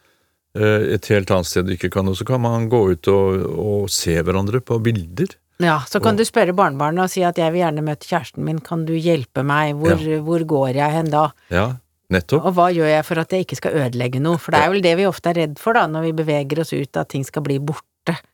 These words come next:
Speaker 1: Ja, vi er det. Vi er, vi, vi vil gjerne opprettholde dette forholdet som, til denne personen vi er glad i, og, eh, så behøver vi jo ikke å si til barnebarnet at vi kanskje tenker at det kunne være litt kult å, mm,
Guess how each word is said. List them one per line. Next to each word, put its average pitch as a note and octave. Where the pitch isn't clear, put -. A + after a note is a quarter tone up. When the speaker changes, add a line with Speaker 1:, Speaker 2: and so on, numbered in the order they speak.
Speaker 1:
Ja, A#2+
vi D3
er C3+
det. C#3
Vi A#2+
er, B2
vi, A#2+
vi A2+
vil G#2+
gjerne G#2
opprettholde F#2+
dette G2
forholdet A#2+
som, B2
til C3+
denne G#2+
personen G#2
vi G#2
er G#2
glad G2
i, D#3
og, A2
eh, G#2+
så C#3
behøver G#2
vi F2+
jo F#2
ikke B2
å -
si F#2
til -
barnebarnet F2
at F2
vi G2
kanskje F2+
tenker E2+
at E2+
det -
kunne F2+
være F2
litt F2
kult E2+
å, E2+
mm, D#2+